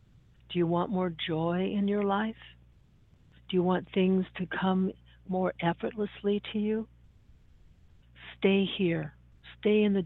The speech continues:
joy mode. If you're feeling tight anywhere, again, send that frequency of coherence of joy energy into that spot, into the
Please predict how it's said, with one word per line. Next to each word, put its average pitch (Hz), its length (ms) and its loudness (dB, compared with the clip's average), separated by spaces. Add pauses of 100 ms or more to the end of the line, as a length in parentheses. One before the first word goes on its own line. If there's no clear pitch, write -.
(100)
joy 170 260 -2
mode. - 380 -10 (720)
If 175 180 -2
you're 165 220 -2
feeling 180 380 4 (140)
tight 185 220 2
anywhere, 233 540 0 (180)
again, 190 460 0 (1000)
send 165 320 0
that 170 200 4 (220)
frequency 185 560 -2
of 160 140 -6
coherence 175 540 -2
of 156 140 -8
joy 170 340 -2
energy 156 500 -4 (360)
into 165 260 -2
that 160 200 0 (100)
spot, - 300 -10 (480)
into 196 220 4
the 190 140 -2